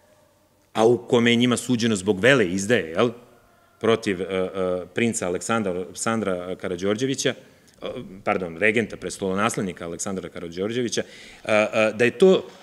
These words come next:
bio samo simulirani sudski proces, zapravo paravan u kome se država Srbija obračunala sa jednim oficirom takvih referenciji i takve političke karijere, koji se u to vreme zalagao za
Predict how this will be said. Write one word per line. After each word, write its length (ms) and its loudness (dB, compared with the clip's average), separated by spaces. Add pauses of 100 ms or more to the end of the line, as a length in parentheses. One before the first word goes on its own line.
(100)
bio 200 6
samo 280 4
simulirani 760 6
sudski 360 -4
proces, 380 0
zapravo 580 2 (140)
paravan 600 4 (600)
u 380 0 (600)
kome 320 2
se 460 4
država 340 0
Srbija 520 0
obračunala 960 4 (220)
sa 160 0
jednim 300 4
oficirom 480 0
takvih 400 0
referenciji 640 0
i 80 -6
takve 280 2
političke 540 -2
karijere, 520 -4 (680)
koji 180 0
se 140 0
u 120 4
to 160 4
vreme 320 2
zalagao 580 2
za 320 0